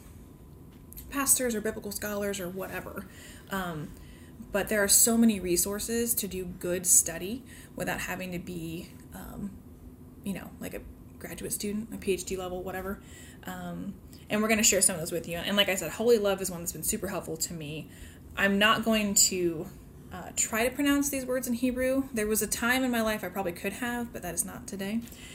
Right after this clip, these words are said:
Um, but specifically in these Leviticus passages, what is, um, the word that gets translated to, um, uh, or it gets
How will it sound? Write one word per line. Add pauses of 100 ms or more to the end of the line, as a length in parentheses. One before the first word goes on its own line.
(260)
Um, (280)
but
specifically
in
these
Leviticus
passages, (380)
what
is,
um, (600)
the
word
that
gets
translated (1500)
to,
um, (960)
uh,
or (140)
it
gets